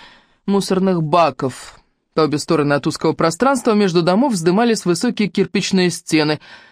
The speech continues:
вверх по которым тянулись пожарные лестницы. «Детка, я собираюсь кое-что объяснить тебе, так что слушай внимательно.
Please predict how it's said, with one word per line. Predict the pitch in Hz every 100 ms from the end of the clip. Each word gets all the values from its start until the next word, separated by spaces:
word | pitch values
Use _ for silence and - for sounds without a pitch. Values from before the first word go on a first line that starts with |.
| _
вверх | - 151 147 135 - - _
по | -
которым | 165 165 226 233
тянулись | 190 156 165 160
пожарные | - 156 143 139 143 139
лестницы. | 120 - - - - _ _ _ _ _ _ _ _ _ _ _ _ _ _ _ _ _ _ _ _ _ _ - _ _ _ _ _
«Детка, | 156 151 185 - 139 117 117 _ -
я | 110 127 139 139
собираюсь | 139 139 139 131
кое-что | - 143 135 -
объяснить | 139 135 - 196 202
тебе, | - 123 117 170
так | - 139 -
что | - 139
слушай | 123 139 123 135
внимательно. | 143 131 104 98 87 -